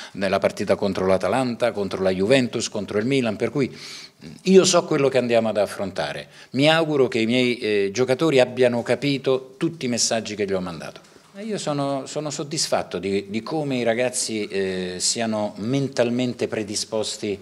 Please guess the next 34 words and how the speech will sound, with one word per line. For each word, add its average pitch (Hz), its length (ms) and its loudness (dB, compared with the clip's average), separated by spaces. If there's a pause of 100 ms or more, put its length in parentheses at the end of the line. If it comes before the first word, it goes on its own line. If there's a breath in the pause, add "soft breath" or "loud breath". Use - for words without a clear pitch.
(540 loud breath)
a, 87 280 -8
all'aggressività, 98 1080 -2
alla, 87 520 -4 (380 loud breath)
a, - 720 -14
alla 98 220 0
compattezza 110 840 -2
del, 95 300 2
eh, 90 240 0 (920 loud breath)
nel 101 180 -2
rispetto 104 540 0
dei 98 140 4
movimenti 98 520 -4
che 92 140 -4
dobbiamo 87 400 -4
fare. 78 420 -6
Tutti 110 400 -4
stanno 104 340 0
portando 101 520 -2
il 95 80 2
loro 101 200 4
livello 110 580 0 (240 loud breath)
ad 92 120 -6
un 98 140 -2
alto, 92 640 -4 (440)
ad 92 120 -10
un 95 100 -4
alto 95 260 -4
grado 80 280 -4
e 82 40 -8
questo, 95 400 -4
e 85 60 -2
questo 95 480 -2 (480 loud breath)
mi 98 140 0
rincuora. 90 460 -2